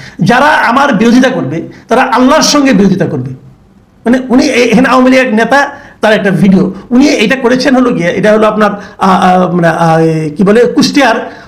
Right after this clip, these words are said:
খোকসা উপজেলা নির্বাচনে এখানে চেয়ারম্যান পদপ্রার্থীর পক্ষে জেলা আওয়ামী লীগের সভাপতি ও জেলা পরিষদের প্রশাসক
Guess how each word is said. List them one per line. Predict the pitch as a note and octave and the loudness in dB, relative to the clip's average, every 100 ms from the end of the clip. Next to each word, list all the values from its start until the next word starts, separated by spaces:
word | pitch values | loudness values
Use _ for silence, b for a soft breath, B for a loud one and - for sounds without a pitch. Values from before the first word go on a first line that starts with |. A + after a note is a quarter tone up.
| - | -16
খোকসা | - D4 - D#4+ | -2 -2 0 0
উপজেলা | C#4+ B3 B3 | 0 0 0
নির্বাচনে | A3+ G#3+ G3+ G#3 C4+ C#4+ - B B - | 0 0 0 0 -2 -2 -8 B B -4
এখানে | F#3 A#3 | 0 0
চেয়ারম্যান | A3+ A#3 A#3+ B3 | 0 0 2 0
পদপ্রার্থীর | A#3 A#3+ A#3+ B3+ - A#3 | 0 0 0 -4 -2 -2
পক্ষে | B3 B3 C#4+ G3+ - - B B - | -2 0 0 0 -4 -14 B B 0
জেলা | B3 C#4 | 2 2
আওয়ামী | C4+ B3+ | 2 2
লীগের | B3+ | 2
সভাপতি | - A3 A#3 A#3+ A#3+ | 0 0 0 0 0
ও | |
জেলা | A#3 G#3 A#3+ | 0 0 0
পরিষদের | A#3+ A3+ A3+ G#3+ | 0 -2 0 0
প্রশাসক | A3 A#3+ A3+ F#3+ | 0 -2 -2 -2